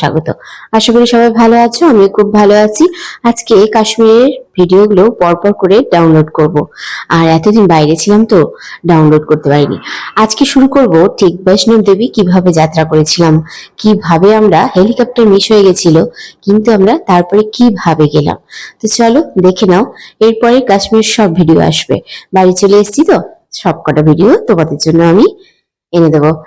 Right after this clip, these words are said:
আর এখন রয়েছি আমি কাশ্মীরে, এখন কাশ্মীরে নেই, এখন আছি আমি কাটরা। কাটরাতে এখন আমি সকাল সকাল রেডি সেডি হয়ে বেরিয়ে পড়েছি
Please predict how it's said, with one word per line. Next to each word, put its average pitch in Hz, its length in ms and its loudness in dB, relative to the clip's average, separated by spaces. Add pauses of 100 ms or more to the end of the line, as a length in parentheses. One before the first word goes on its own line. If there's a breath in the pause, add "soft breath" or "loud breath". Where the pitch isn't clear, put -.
(280 loud breath)
আর 202 80 0
এখন 226 380 2 (220)
রয়েছি 202 320 2 (120)
আমি 202 160 2 (220)
কাশ্মীরে, 202 520 2 (500 loud breath)
এখন 208 340 0 (100)
কাশ্মীরে 226 580 2
নেই, 208 120 4 (160)
এখন 214 240 -2
আছি 214 180 -2
আমি 254 140 2
কাটরা। 170 420 -4 (180)
কাটরাতে 190 480 0 (580 loud breath)
এখন 180 280 -4
আমি 175 100 2
সকাল 190 340 -2
সকাল 233 380 -2 (120)
রেডি 160 180 0
সেডি 190 340 -2
হয়ে 180 160 4 (100)
বেরিয়ে 175 320 2
পড়েছি 185 320 0